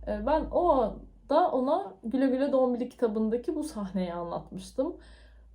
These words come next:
Ve çok okumak istedim tekrardan o an ona. Bende yoktu kitap. Sipariş etmek istedim. Online'da da göremedim. "Hadi," dedim, "Fatih kalk gidelim." <laughs> O hevesle kalktık gittik böyle. Baktım vardı. Çok mutlu oldum olduğuna.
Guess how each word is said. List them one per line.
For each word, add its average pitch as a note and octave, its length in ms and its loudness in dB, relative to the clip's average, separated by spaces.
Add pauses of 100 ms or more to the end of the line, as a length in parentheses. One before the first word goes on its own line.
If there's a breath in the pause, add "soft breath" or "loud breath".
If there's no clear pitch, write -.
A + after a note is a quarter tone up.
(100)
Ve F#4 140 0
çok F#4 220 -2
okumak A3+ 440 0
istedim F#3+ 440 0
tekrardan F#3 540 -2
o F3+ 80 2
an F3+ 200 -2
ona. G3 440 -4 (720)
Bende A#3 260 4
yoktu C4 340 4
kitap. - 420 -6
Sipariş C4 440 0
etmek G#3 320 0
istedim. F#3+ 420 -2 (240)
Online'da G#3+ 540 0
da F#3 60 0
göremedim. F3 540 -4 (220)
"Hadi," D4+ 120 -4
dedim, D4 220 -6
"Fatih A#3+ 260 -2
kalk A3+ 220 -4
gidelim." F#3+ 540 0
<laughs> - 760 -6
O D4+ 140 0
hevesle G#3 420 0
kalktık A3 500 -2
gittik - 400 -8
böyle. F3+ 300 0
Baktım A3+ 400 -2
vardı. F#3+ 520 0
Çok G#3+ 180 -10
mutlu F3 240 -8
oldum F3 320 -2
olduğuna. F3 520 -2